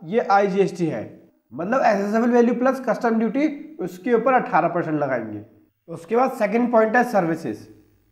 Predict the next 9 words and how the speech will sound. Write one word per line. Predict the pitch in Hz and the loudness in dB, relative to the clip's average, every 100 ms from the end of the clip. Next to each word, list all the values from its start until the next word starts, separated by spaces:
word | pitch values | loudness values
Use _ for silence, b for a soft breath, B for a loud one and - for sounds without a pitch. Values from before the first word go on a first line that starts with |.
| - | -12
Import | 170 180 196 240 240 | -10 -4 0 2 2
of | 247 - | 0 2
services | 220 202 202 208 196 | 0 0 -4 -2 0
attract | 190 196 190 143 | 2 2 2 2
जीएसटी | 170 214 214 226 202 | 0 0 0 -2 0
under | 190 202 | 4 4
reverse | 170 139 185 196 | 4 4 4 4
charges | 185 156 170 143 | 0 -2 -4 -6
basis। | 127 120 | -10 -12